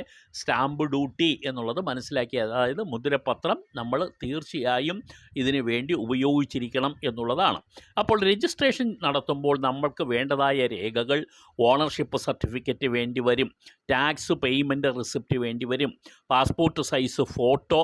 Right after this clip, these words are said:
വേണ്ടി വരും, അത് രണ്ടു കൂട്ടരുടെയും വേണ്ടി വരും, റെസിഡൻസ് പ്രൂഫ് രണ്ടുപേരുടെയും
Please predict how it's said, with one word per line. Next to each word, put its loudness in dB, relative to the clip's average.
വേണ്ടി 0
വരും, 0
അത് -2
രണ്ടു 0
കൂട്ടരുടെയും -2
വേണ്ടി 0
വരും, 0
റെസിഡൻസ് 2
പ്രൂഫ് 2
രണ്ടുപേരുടെയും -2